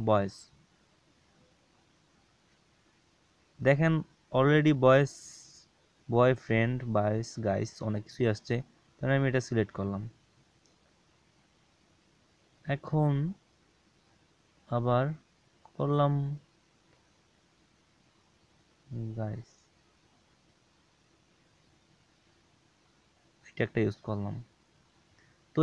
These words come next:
এইভাবে আপনি আনলিমিটেড, আনলিমিটেড বলতে এখানে বেশি ট্যাগ ইউজ করা যায় না, কতগুলো জানি করা যায়। তো এইভাবে আপনি ট্যাগ ইউজ করবেন। দেখেন আমার কিছু ট্যাগ কপি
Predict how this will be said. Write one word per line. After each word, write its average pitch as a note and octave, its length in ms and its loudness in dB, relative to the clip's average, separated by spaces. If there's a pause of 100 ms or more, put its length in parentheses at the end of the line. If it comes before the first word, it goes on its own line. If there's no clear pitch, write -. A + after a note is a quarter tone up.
এইভাবে F#3 280 6
আপনি F#3 160 -2 (120)
আনলিমিটেড, D#3+ 440 2 (160)
আনলিমিটেড D#3+ 360 0
বলতে E3+ 180 2
এখানে E3 160 2 (120)
বেশি C3+ 220 0
ট্যাগ D3 160 2
ইউজ B2 180 -2
করা C3+ 200 4
যায় A2 180 4
না, A#2+ 60 0 (680)
কতগুলো B2 340 -2
জানি B2 200 -2
করা G#2+ 200 2
যায়। B2 120 -4 (360)
তো D#3 60 4 (240)
এইভাবে E3 240 4
আপনি F3 100 2 (100)
ট্যাগ C#3+ 220 8
ইউজ A#2+ 120 2 (100)
করবেন। G#2+ 220 2 (100)
দেখেন C#3 260 -2
আমার C3 180 -2
কিছু C3+ 140 -6 (120)
ট্যাগ B2 160 4 (920)
কপি A#2+ 160 4